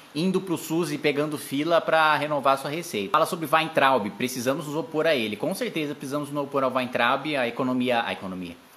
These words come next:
A educação básica tá absolutamente largada, esse cara é um maníaco, um psicopata, que não faz, não trabalha, só fica lacrando na internet, xingando os outros no Twitter,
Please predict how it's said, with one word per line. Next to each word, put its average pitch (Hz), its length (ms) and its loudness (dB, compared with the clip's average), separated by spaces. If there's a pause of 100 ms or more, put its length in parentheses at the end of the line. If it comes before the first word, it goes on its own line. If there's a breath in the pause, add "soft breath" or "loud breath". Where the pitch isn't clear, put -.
(180)
A - 120 -6
educação 143 360 0
básica 131 320 2
tá 135 240 -2
absolutamente 165 640 0
largada, 131 680 2
esse 123 160 -8
cara 135 180 0
é 139 40 -2
um 143 300 -4
maníaco, 165 580 2
um 156 80 -4
psicopata, 151 1000 0 (400 loud breath)
que 135 120 -2
não 180 240 0
faz, 151 560 2
não 151 120 -2
trabalha, 139 680 4
só 180 420 0
fica 190 380 -2
lacrando 151 520 2
na 147 120 -2
internet, 127 420 -2
xingando 143 500 -2
os 127 80 -4
outros 135 200 -4
no 131 100 -4
Twitter, 131 460 -4